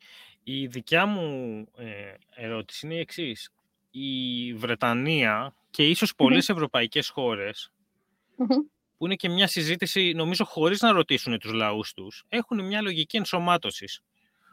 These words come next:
Speaker 1: Δηλαδή,
Speaker 2: Μμμ.
Speaker 1: κάθομαι κάποια χρόνια εδώ, σε κάποια χρόνια μπορούσα να κάνω αίτηση για υπηκότητα, ας πούμε, η οποία
Speaker 2: Ναι.
Speaker 1: ήτανε ψηλοτυπική, δεν ήταν, ξέρω εγώ,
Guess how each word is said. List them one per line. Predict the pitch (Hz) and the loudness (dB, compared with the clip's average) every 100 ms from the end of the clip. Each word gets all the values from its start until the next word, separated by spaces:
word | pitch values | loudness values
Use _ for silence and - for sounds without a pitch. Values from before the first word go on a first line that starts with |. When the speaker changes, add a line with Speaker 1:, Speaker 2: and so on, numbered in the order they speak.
| - _ _ - | -20 _ _ 0
Speaker 1:
Δηλαδή, | 170 185 | 2 6
Speaker 2:
Μμμ. | 269 | 8
Speaker 1:
κάθομαι | 202 185 143 | 8 8 0
κάποια | 131 147 - | 0 -2 0
χρόνια | 127 143 131 120 | -2 0 0 0
εδώ, | 110 143 285 311 | -2 -2 0 0
σε | 247 233 | -2 0
κάποια | 233 - - | 0 2 -2
χρόνια | - 277 277 | 0 -4 -4
μπορούσα | 196 214 - | -4 -4 -2
να | 175 151 | -2 0
κάνω | 214 170 | 0 0
αίτηση | 190 220 - | -2 -4 -4
για | 196 | -4
υπηκότητα, | - 165 165 160 123 110 104 | -4 0 4 4 4 -2 -2
ας | 101 | -2
πούμε, | - 98 98 98 | -8 -10 -10 -12
η | - 156 | -8 2
οποία | 320 302 214 | 8 10 10
Speaker 2:
Ναι. | |
Speaker 1:
ήτανε | 220 220 214 214 202 | 4 -2 0 2 0
ψηλοτυπική, | - 208 190 170 185 - 165 | 0 0 2 4 2 6 4
δεν | 135 143 160 | 4 2 2
ήταν, | 156 139 127 | 2 0 -2
ξέρω | - 131 | 0 0
εγώ, | 117 117 120 113 110 | 0 -2 -2 -2 -4